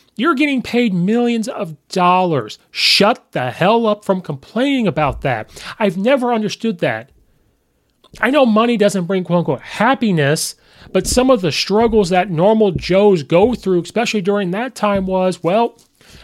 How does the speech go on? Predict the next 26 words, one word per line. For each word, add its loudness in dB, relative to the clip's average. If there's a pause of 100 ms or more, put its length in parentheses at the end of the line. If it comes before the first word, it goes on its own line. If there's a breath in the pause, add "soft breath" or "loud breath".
we're 2
not 0
getting, -2
some 2
people 0
did. 2
I 0 (320)
was -4
fortunate -4
enough -2 (320 soft breath)
to -2
be 2
getting 2
paid -2
'cause -4
of -6
working -6
in -2
a -2
school 0
district, 2
and -4
thank 0
God 0
I -4
was. -2